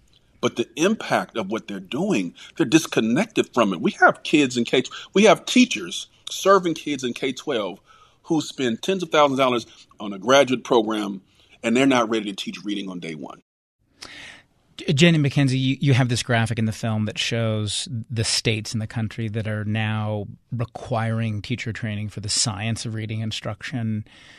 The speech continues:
Speaker 2: I noticed Utah is not on that list, and I wonder, how do, how do you explain that if you do? I know the film isn't about Utah, but where does Utah fit in all of this?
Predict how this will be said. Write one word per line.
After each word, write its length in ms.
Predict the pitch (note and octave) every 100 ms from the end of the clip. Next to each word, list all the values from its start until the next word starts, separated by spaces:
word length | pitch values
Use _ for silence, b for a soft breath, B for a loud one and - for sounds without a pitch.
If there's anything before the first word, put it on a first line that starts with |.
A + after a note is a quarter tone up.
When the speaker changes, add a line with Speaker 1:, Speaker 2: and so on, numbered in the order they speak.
| B B
Speaker 2:
I 60 | B2+
noticed 360 | C3 C3 B2+ -
Utah 360 | C3 B2 B2
is 200 | B2+ A#2
not 440 | A#2 A#2 A#2+ B2 B2
on 200 | A2+ G#2+
that 220 | G#2 A2+
list, 680 | A#2 A2 G#2+ G#2 - - -
and 160 | B2+ B2
I 60 |
wonder, 300 | B2+ C#3 C3
how 120 | A#2 D3
do, 100 | E3
how 140 | - D#3
do 60 |
you 140 | D#3+ C3+
explain 400 | A2+ - A#2+ A#2+
that 140 | G#2
if 140 | G#2+ -
you 80 |
do? 240 | A2 C3+ A2
I 60 | A#2
know 140 | C3
the 80 | B2
film 240 | B2+ A#2
isn't 180 | A2 A2
about 420 | G2+ A#2+ A#2+ B2 -
Utah, 580 | B2+ A2+ A#2 - A2+ G#2+
but 160 | A#2+ B2+
where 180 | C#3+
does 280 | C3+ A#2+ G#2
Utah 520 | A2+ C3 A2+ G2 F#2+ A#2+
fit 280 | - F#2+ A2
in 100 | G#2+
all 200 | G#2+ G2+
of 100 | G#2+
this? 340 | - - -